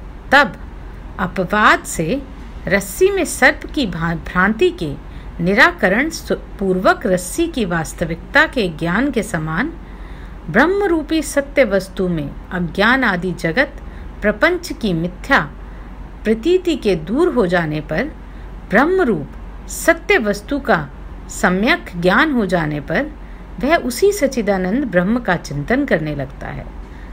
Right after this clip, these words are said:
सांसारिक पदार्थ रूप असत तथा अनात्म पदार्थों से अनन्वित होने वाला इस ब्रह्म के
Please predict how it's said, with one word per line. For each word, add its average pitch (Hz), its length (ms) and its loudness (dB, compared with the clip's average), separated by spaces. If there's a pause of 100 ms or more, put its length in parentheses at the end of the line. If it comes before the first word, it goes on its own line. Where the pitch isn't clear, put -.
(140)
सांसारिक 170 920 0
पदार्थ 196 540 2
रूप 226 340 0 (260)
असत 208 400 2 (600)
तथा 226 440 2 (460)
अनात्म 190 640 2
पदार्थों 180 560 4
से 180 400 -2 (920)
अनन्वित 196 640 2 (540)
होने 381 300 4
वाला 180 440 2 (600)
इस 370 220 2
ब्रह्म 269 400 6
के 151 240 -4